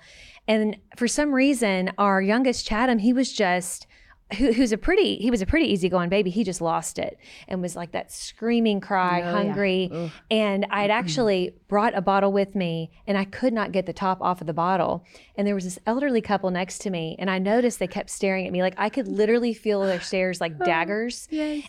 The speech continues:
Speaker 1: And I'm assuming they're like, "This young mom doesn't have her kids disciplined. What a mess. She is, you know, botching this whole parenting job." And I'm just,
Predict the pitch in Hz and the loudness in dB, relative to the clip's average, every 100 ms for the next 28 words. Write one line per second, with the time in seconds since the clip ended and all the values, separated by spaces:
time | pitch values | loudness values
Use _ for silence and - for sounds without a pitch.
0 | - 247 233 214 294 302 - 247 240 208 | 0 0 2 0 0 0 0 0 2 0
1 | 185 185 196 185 170 165 233 262 - 220 | -4 -2 -2 0 -2 0 0 0 0 0
2 | 214 208 190 196 196 190 170 175 156 165 | 0 -2 0 0 -2 -4 -6 -6 -10 -10
3 | 165 156 - 302 254 277 254 262 254 247 | -10 -12 -2 0 2 0 0 -2 0 0
4 | 226 220 208 - - - 269 262 208 196 | 2 -2 -4 -12 -16 0 4 4 4 4
5 | 196 185 - - 240 196 160 - _ 214 | 2 0 -4 -2 0 0 -4 -14 _ -4
6 | 180 160 165 180 180 214 226 202 196 202 | -2 -4 -2 0 0 0 0 2 0 2
7 | 190 202 180 185 185 180 165 165 - - | 2 4 2 0 0 2 2 2 -2 -10
8 | - 247 277 240 - | -2 0 2 2 0